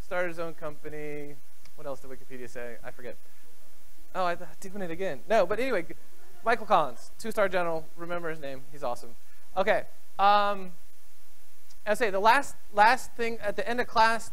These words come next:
uh, yeah, last class on Wednesday, we ran out of time. People were packing up, and I rushed through my demo, so I gotta crush some Coke cans before we do anything else. And here's why I wanna crush these Coke cans. And this is actually,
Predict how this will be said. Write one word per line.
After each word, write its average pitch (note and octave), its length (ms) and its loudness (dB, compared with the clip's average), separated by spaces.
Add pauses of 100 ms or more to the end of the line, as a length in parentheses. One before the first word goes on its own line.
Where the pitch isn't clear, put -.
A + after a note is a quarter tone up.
(140)
uh, E3 400 2 (1040)
yeah, E3+ 240 0
last F3+ 260 2
class D3+ 200 2
on E3+ 80 -2
Wednesday, D#3+ 520 0 (120)
we E3+ 100 -2
ran A3+ 220 0
out B3 120 0
of G3+ 100 0
time. G#3 520 -2
People G3+ 220 -2
were G3+ 100 0
packing G3+ 360 -2
up, F#3 260 0 (280)
and E3 80 -2
I E3 80 0
rushed G3 460 2 (120)
through G3+ 400 0 (380)
my F3 100 -2
demo, F#3 340 0
so E3+ 140 -2
I E3 80 2
gotta F#3+ 160 2
crush - 380 0
some F3+ 160 -2
Coke F3 240 0
cans C3+ 320 -2
before E3 220 -2
we E3 60 0
do E3 100 0
anything D#3+ 280 -2
else. C#3 320 -2 (460)
And F3 120 -2
here's A3+ 280 0
why A3 200 4
I G#3+ 40 4
wanna G#3+ 240 2
crush G#3 380 0
these G3+ 220 -2
Coke G3+ 280 0
cans. D#3+ 240 -2 (300)
And G#3 120 0
this C4+ 160 0
is B3 160 -2
actually, G#3 440 2